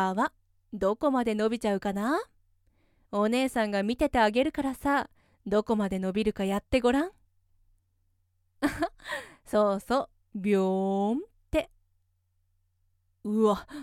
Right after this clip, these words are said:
すっごい伸びるね。皮だけで五センチくらいあるんじゃない？ちょっとお姉さんにもやらせてよ。包茎おちんぽ、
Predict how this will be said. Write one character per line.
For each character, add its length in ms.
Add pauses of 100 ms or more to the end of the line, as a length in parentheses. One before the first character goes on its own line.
(240)
す 220
っ 100
ご 120
い 60
伸 120
び 120
る 100
ね。 460 (540)
皮 300
だ 120
け 120
で 120
五 140
セ 180
ン 60
チ 100
く 100
ら 140
い 40
あ 100
る 100
ん 60
じ 80
ゃ 40
な 240
い？ 180 (1400)
ち 80
ょ 40
っ 40
と 180
お 80
姉 160
さ 160
ん 60
に 100
も 80
や 180
ら 140
せ 140
て 160
よ。 600 (300)
包 240
茎 200
お 120
ち 280
ん 80
ぽ、 500